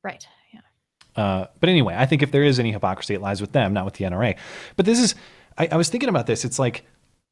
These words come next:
Speaker 2: if I go to Costco, I don't carry. Why is that? Because Costco says no guns in our stores. If I go to the post office,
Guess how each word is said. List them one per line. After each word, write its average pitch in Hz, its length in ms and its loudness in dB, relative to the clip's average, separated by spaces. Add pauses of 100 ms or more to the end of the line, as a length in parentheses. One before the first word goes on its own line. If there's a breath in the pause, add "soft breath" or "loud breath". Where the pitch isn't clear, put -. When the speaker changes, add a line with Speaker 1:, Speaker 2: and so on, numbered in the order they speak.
(580)
Speaker 2:
if 143 140 2
I 196 80 4
go 240 100 4
to 190 60 2
Costco, 95 640 -2 (160)
I 110 120 2
don't 120 280 2
carry. 85 480 -4 (720)
Why 107 220 0
is 127 100 4
that? 147 180 4
Because 139 220 0
Costco 151 420 2
says 113 220 2
no 117 120 4
guns 107 360 0
in 101 60 2
our 87 100 0
stores. - 440 -8 (460)
If 117 140 -2
I 160 80 4
go 180 80 2
to 175 80 4
the 139 60 4
post 175 340 2
office, 104 340 2